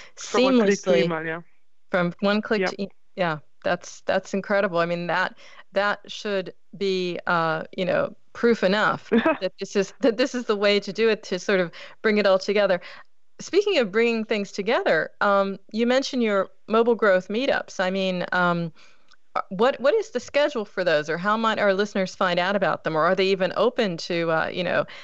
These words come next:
Speaker 2: uh, app
Speaker 1: Yeah.
Speaker 2: companies, marketers, and developers? How would someone get in on that?
Speaker 1: So they're free. We usually
Speaker 2: Oh, that's
Speaker 1: have
Speaker 2: always
Speaker 1: amazing
Speaker 2: good.
Speaker 1: sponsors.
Speaker 2: That's, that's the magic word. <laughs> Okay.
Speaker 1: Uh, they bring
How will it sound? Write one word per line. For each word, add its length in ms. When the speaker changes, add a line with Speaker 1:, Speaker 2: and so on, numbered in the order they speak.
Speaker 2:
uh, 260
app 220
Speaker 1:
Yeah. 320
Speaker 2:
companies, 320
marketers, 480
and 80
developers? 540
How 180
would 120
someone 260
get 160
in 120
on 160
that? 220
Speaker 1:
So 80
they're 200
free. 460
We 120
usually 200
Speaker 2:
Oh, 40
that's 100
Speaker 1:
have 80
Speaker 2:
always 80
Speaker 1:
amazing 320
Speaker 2:
good. 160
Speaker 1:
sponsors. 260
Speaker 2:
That's, 20
that's 180
the 120
magic 420
word. 320
<laughs> 40
Okay. 460
Speaker 1:
Uh, 320
they 160
bring 600